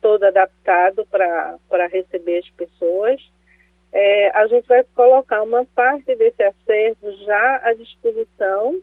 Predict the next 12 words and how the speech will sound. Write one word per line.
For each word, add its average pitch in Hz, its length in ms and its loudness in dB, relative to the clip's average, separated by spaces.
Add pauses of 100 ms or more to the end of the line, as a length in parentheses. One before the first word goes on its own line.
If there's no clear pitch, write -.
né, 214 260 -2
ele 196 120 -2
é 196 80 2
itinerante, 196 720 -2
a 202 60 -2
gente 196 220 -6
trabalha 185 520 0
muito 185 320 -8
com - 80 -6
as 190 140 -2
escolas 175 580 -2 (120)
públicas 277 560 -2